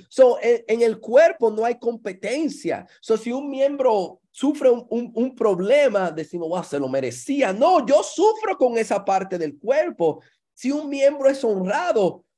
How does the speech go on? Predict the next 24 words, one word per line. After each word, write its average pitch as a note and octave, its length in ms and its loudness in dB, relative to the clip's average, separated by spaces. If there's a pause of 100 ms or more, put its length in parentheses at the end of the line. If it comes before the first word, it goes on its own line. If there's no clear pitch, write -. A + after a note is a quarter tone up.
(100)
todos F#4+ 440 6
los D4 160 6
miembros B3 400 2
se A3+ 80 -2
regocijan G3 640 -4
con G3+ 220 -2
él. E4 360 -4
No B3 160 -4
hay E4 120 4
competencia. C#4+ 1200 -2
So, B3+ 180 -2
si B3+ 200 -6
alguien B3+ 460 0
dice, A3 260 -6
"Wow, A#3+ 400 0
hermano, A3+ 760 -4
usted A#3+ 260 -6
sí D4 240 -6
canta C4+ 380 -2
bien", B3 760 -2
o, G#3+ 200 -2
"Wow, C#4 320 -2
hermana, A#3 920 -6
usted, C#4 560 0